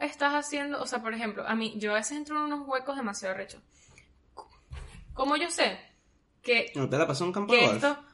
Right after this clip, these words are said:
Speaker 1: horrible. <laughs> ¿Cómo, cómo yo sé que esto que está pasando es la realidad, por ejemplo?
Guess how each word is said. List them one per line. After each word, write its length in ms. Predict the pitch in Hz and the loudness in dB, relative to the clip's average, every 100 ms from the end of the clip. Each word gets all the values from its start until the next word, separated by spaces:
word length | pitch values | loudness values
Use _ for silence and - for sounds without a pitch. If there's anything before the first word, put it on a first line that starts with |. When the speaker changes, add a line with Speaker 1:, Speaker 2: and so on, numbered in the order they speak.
| - | -6
Speaker 1:
horrible. 560 | 220 226 254 196 - - - | -2 0 0 0 -4 -8 -2
<laughs> 580 | 147 - - - - - | -2 -2 -10 -8 -6 2
¿Cómo, 160 | 277 - - - - - - | 2 2 -8 -16 -12 -12 -10
cómo 200 | - 285 | -4 0
yo 100 | 320 | 2
sé 260 | 359 285 220 - _ _ - _ _ _ | 4 2 2 -8 _ _ -20 _ _ _
que 160 | - 240 | 2 2
esto 200 | 240 294 | 2 -2
que 60 | |
está 200 | 285 226 | 0 2
pasando 300 | 247 285 226 | 2 2 0
es 60 | 214 | 2
la 80 | 214 | 2
realidad, 380 | 240 202 180 | 2 2 -2
por 100 | - 202 | -4 -10
ejemplo? 300 | 202 202 | -12 -14